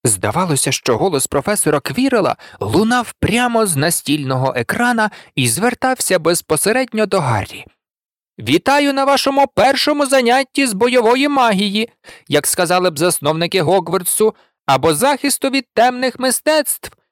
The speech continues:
як його стали називати у двадцятому сторіччі». Почулося відчайдушне порпання в речах, коли учні, заскочені зненацька, потягнулися за своїми пергаментами й зошитами.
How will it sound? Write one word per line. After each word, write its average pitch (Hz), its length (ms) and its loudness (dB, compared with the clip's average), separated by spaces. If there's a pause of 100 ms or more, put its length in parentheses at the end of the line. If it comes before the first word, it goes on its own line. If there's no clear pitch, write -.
(120)
як 165 280 0
його 240 200 2
стали 247 360 0
називати 247 560 2
у 247 140 0
двадцятому 262 640 0
сторіччі». 262 720 -2 (1120)
Почулося 185 840 -2
відчайдушне 127 1000 0
порпання 131 680 0
в 117 80 -8
речах, - 560 -4 (300)
коли 110 340 0
учні, 190 380 -2
заскочені 156 680 0
зненацька, 214 680 -2 (240)
потягнулися 226 720 0
за 202 120 2
своїми 180 460 0
пергаментами 190 1000 0
й 170 60 -2
зошитами. 101 680 -4